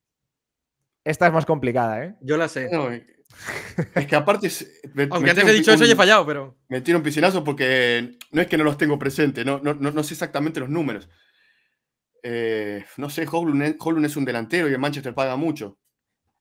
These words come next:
Speaker 2: Yo me la juego más todavía,
Speaker 3: Pero
Speaker 2: digo que costaron lo mismo, setenta millones los dos.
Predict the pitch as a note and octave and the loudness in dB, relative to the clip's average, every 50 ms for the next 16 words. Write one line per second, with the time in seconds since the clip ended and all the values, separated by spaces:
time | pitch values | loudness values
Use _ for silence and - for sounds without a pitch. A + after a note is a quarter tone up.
0 | _ - C3 D3+ E3 F3 F#3+ F#3 E3 D3+ - F3 E3+ D#3+ D3+ D3 D3+ D#3 D3 - | _ -12 -4 -4 -4 -2 0 0 -2 -2 -2 -4 -6 -4 -4 -4 -4 -6 -8 -6
1 | - C#3+ C3+ C3+ C#3+ E3 F3 E3 D3 D3+ E3+ E3 E3+ D3+ D3 B2+ - D3+ C#3+ D#3+ | -8 -8 -6 -4 -4 -4 -6 -6 -6 -6 -8 -8 -10 -10 -12 -12 -10 -10 -10 -10
2 | D#3+ C#3+ C3+ C3+ C#3 B2+ A#2 B2+ A#2+ A2+ - B2 C#3+ D3 C#3+ D3+ C#3+ C#3 C#3 C#3+ | -10 -10 -12 -12 -14 -14 -16 -16 -20 -18 -14 -12 -12 -10 -8 -10 -10 -10 -12 -12
3 | C3+ B2+ B2 A#2+ A2 G#2+ A2+ G#2+ _ - _ | -12 -14 -14 -16 -18 -18 -20 -20 _ -20 _